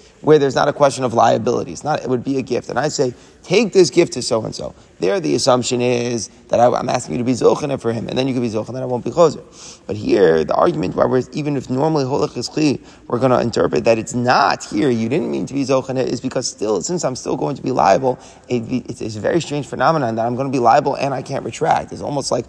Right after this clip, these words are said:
unfair to the love. So that's why we assume that he meant not to be zochene, to allow himself to still retract. That's the machlokas and the umdin of understanding the language.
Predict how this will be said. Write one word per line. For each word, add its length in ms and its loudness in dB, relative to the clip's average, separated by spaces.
unfair 400 4
to 100 2
the 80 2
love. 260 4
So 160 -6
that's 260 4
why 140 4
we 180 -4
assume 720 4
that 120 -2
he 140 -2
meant 520 0
not 360 0
to 80 -10
be 80 -6
zochene, 500 -4
to 120 -10
allow 180 0
himself 320 -4
to 80 -14
still 180 -12
retract. 460 -12
That's 200 -2
the 80 -12
machlokas 480 -2
and 120 -6
the 40 -6
umdin 280 -2
of 100 0
understanding 560 -2
the 100 -12
language. 340 -20